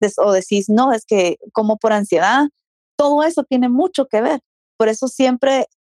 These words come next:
yo siempre les digo, "Hay que ser egoístas". De mamás, uno tiene que aprender a ser egoístas.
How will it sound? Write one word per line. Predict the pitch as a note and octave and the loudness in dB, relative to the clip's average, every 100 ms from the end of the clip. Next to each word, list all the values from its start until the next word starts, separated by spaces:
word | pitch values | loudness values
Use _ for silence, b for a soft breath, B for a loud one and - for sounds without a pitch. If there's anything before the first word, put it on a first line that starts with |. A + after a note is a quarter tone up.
| _ | _
yo | A3 A#3 A#3 | 0 0 0
siempre | B3+ C4 C4+ | -2 0 0
les | G3 | 2
digo, | A3 A#3 - | 2 2 2
"Hay | A#3 | 0
que | C4 | 0
ser | C#4+ D4 | 0 2
egoístas". | C4 B3 D#4+ B3+ | 2 0 0 0
De | A3 | 0
mamás, | A3 F#3+ G3 B3 - | 0 -2 0 -2 -4
uno | B3 B3 _ | -10 -12 _
tiene | A3 A#3+ | -8 -6
que | - B3+ | -2 0
aprender | B3 C4+ A#3+ G#3 A#3+ | 2 2 2 2 0
a | |
ser | - G#3 | 0 0
egoístas. | G#3+ G3+ A#3 - G#3+ | 2 2 0 -2 -4